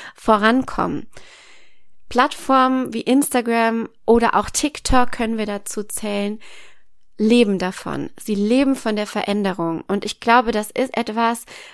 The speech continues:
was wir nicht <laughs> ändern können, sondern was wir einfach akzeptieren müssen. Und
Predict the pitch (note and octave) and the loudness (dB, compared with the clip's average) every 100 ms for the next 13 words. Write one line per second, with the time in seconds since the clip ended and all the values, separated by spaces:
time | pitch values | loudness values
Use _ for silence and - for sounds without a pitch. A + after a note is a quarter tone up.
0 | - - A3+ - - A#3+ A3+ - _ _ | -12 0 0 0 0 2 2 -2 _ _
1 | - A3 B3 D4+ - - A#3+ E4 - - | -2 6 6 6 2 2 4 6 4 0
2 | A#3+ B3 A3 A3 G3+ B3 - - B3+ B3+ | 4 4 4 2 4 2 2 0 2 0
3 | - - - G#3 - - B3 A3+ F#3+ F3 | 0 -2 -4 -6 -4 -2 2 2 0 -4
4 | - F3+ - - - - - - G#3+ | -6 -8 -8 -14 -18 -18 -10 -4 -4